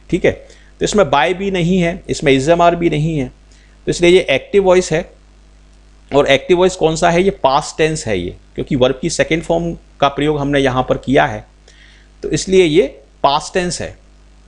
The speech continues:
तो पास्ट टेंस को, अ, दिखाने के लिए हम क्या लगाएंगे? was लगाएंगे। और was जो है वो केवल एक ही सेंटेंस में है, मतलब was और हाउस।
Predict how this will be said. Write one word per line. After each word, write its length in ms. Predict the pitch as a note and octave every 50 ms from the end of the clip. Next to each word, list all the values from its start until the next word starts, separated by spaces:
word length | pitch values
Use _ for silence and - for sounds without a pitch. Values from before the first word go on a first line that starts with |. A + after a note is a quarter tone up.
| _ _ _ _ _ _ _ _ _ _ _ -
तो 60 | D#3
पास्ट 320 | - - D3 D3+ D3+ -
टेंस 200 | G#3 G#3+ A3 -
को, 200 | - G#3+ G#3 G#3
अ, 420 | F#3+ - - - - D3 D3 C#3+ C#3
दिखाने 360 | B2+ B2+ - D#3+ D#3 D#3+ D#3+
के 100 | - E3
लिए 80 | E3
हम 120 | D#3 D#3 D#3
क्या 160 | - - E3
लगाएंगे? 360 | D3 B2 A#2 G#2+ G#2 A2 G#2+
was 400 | F#2+ F#2 A2 B2+ C#3 D3 C#3 -
लगाएंगे। 480 | A#2 G#2 F#2+ F#2 F#2 F#2 F#2 - - - - -
और 120 | B2+ A#2+
was 440 | G#2 F#2 G2+ A2+ B2+ C#3+ E3 E3+ D#3+
जो 140 | F3+ F3 D#3+
है 440 | C3 A#2+ A#2 A2+ B2 D#3+ - - - _ _ _ _ _ _ _ _ -
वो 160 | C3 C3+ - -
केवल 340 | C#3 C3+ C3+ C#3 D#3+ E3 - -
एक 140 | C3+ C3+ C3 -
ही 60 | D3+
सेंटेंस 540 | - - C3 A2+ A2 A2 A2+ A2+ A2+ - -
में 80 | A2+
है, 120 | A2 A2 G#2
मतलब 380 | A2+ C#3 D#3+ E3+ D#3+ A#2+ F#2+ G2
was 340 | A2 A#2+ C3 D#3 F#3 G#3 - - - - - -
और 180 | - A#2+ B2 A2
हाउस। 680 | - - - A2 A2 G#2 G2 E2+ - - - - -